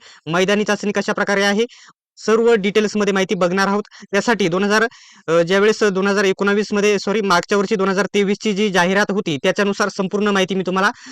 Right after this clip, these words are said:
सांगणार आहे. तर जाहिरात अशा प्रकारे सरळ सेवेने ही जाहिरात प्रसिद्ध होते. तर बघू शकता, इथे तुम्ही स्क्रीनवरती बघितले तर पदनाम, एवढ्या पदांसाठी मागच्या वर्षी जाहिरात आली होती, एक, दोन, तीन,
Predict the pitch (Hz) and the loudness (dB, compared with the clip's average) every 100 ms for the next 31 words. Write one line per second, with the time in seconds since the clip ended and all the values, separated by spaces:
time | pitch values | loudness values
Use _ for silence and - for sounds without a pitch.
0 | 233 - 180 175 185 208 - 196 147 - | -16 0 0 2 0 -2 0 -2 -2 -6
1 | _ _ - 208 190 190 208 196 208 202 | _ _ -2 0 2 2 2 0 0 0
2 | 202 208 - 190 190 196 202 202 202 185 | 0 -2 0 0 0 0 0 0 0 0
3 | 185 - 175 202 185 220 - - - 196 | 0 -2 -4 -4 -4 -4 -6 -20 -6 -4
4 | 156 117 - _ - - 208 196 165 139 | -2 -6 -10 _ -4 0 2 2 0 -6
5 | 123 - 180 214 214 214 - 196 202 220 | -8 -6 -2 0 0 -2 -2 0 0 0
6 | 196 196 196 196 214 - 202 190 151 147 | 0 0 0 0 -2 0 0 2 0 2
7 | 175 196 196 190 185 202 175 160 190 185 | 0 0 0 0 -2 0 0 0 -2 -2
8 | 180 175 185 165 170 190 202 220 156 170 | 0 2 2 0 0 0 -2 -4 -4 -4
9 | 160 175 190 - - 180 | -2 -2 -2 -8 -6 -4